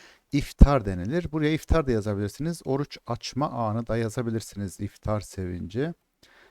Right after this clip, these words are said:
El-iftaru. Salatul asri, beş vakit namazımız vardı hatırlayın. Onlardan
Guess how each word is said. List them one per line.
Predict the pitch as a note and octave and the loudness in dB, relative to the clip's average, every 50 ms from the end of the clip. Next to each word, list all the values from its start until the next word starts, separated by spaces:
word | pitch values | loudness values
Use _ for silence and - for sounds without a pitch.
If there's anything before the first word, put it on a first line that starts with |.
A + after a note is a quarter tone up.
| _ _ - | _ _ -4
El-iftaru. | A2+ A2+ - G#2+ G#2 - - - - G2+ F#2+ F2+ F2 F2 D2+ - _ _ _ _ _ _ _ - - - - _ | -4 -4 -2 -4 -6 -8 0 2 2 4 4 2 0 -2 -6 -10 _ _ _ _ _ _ _ -20 -20 -20 -20 _
Salatul | - - - F3 F#3+ G#3 A3+ A3+ A3 G#3+ - A3 A3 - | -8 2 6 6 8 10 12 10 10 10 8 4 2 6
asri, | - F3+ G3 F#3+ - - - - A#2 B2 C3 D#3 G#3 G#3 - - - _ - - _ - | 6 6 6 6 2 -2 -2 2 4 6 6 4 2 -2 -8 -14 -20 _ -20 -8 _ 0
beş | C3 - - - | 0 0 0 -2
vakit | A#2+ G#2+ - - - | -4 -4 -4 -6 -2
namazımız | A#2 A2+ A2 A2 A2 G2+ A#2 A#2 A2 G2 | -2 0 2 2 0 0 0 -4 -2 -2
vardı | G2 G2 F#2 G2 | -2 -2 -2 -2
hatırlayın. | G#2+ G#2+ - - F#2+ F#2+ G2+ - C3+ | -2 -4 -4 -6 -6 -6 -6 -4 -2
Onlardan | C3 B2 A2 G2 F#2 F#2 G2 C3+ D#3 E3 D#3 | -2 0 0 0 -2 -2 0 0 0 0 -2